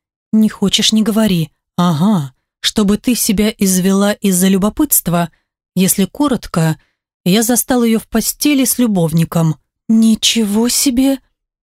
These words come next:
Пообещала мне, что это больше не повторится, но обманула.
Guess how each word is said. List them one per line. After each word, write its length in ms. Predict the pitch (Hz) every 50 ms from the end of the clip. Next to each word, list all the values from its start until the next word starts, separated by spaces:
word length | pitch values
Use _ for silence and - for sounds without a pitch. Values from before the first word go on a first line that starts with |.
| _ _ _
Пообещала 680 | - 165 165 156 175 160 - - - 254 247 226 185
мне, 380 | 165 160 160 156 156 156 147 - _ _ _ _
что 340 | - - - - 196 202 - _
это 260 | 262 262 - - 240
больше 540 | 190 170 208 220 226 220 - - - 226 208
не 140 | 202 208 190
повторится, 920 | - 196 - - 214 208 196 - 170 151 - - - - 160 151 147 - - _ _ _ _ -
но 180 | 254 302 330 -
обманула. 800 | 247 220 208 226 214 196 175 160 151 151 147 147 147 143 -